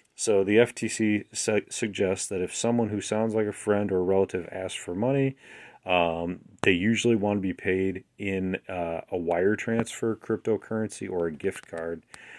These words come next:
Uh, you should hang up immediately and call the person to verify their story. So this is one of the interesting things now because, because a lot of people have lost a lot of money.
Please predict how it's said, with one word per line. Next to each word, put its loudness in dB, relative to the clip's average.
Uh, -6
you -6
should 0
hang 0
up 0
immediately 0
and -6
call 2
the 2
person -4
to -8
verify -4
their -10
story. -10
So 4
this 2
is 0
one 6
of 2
the 0
interesting -4
things -2
now -6
because, -4
because -2
a -2
lot 4
of -6
people 0
have 2
lost -4
a -6
lot -2
of -8
money. -10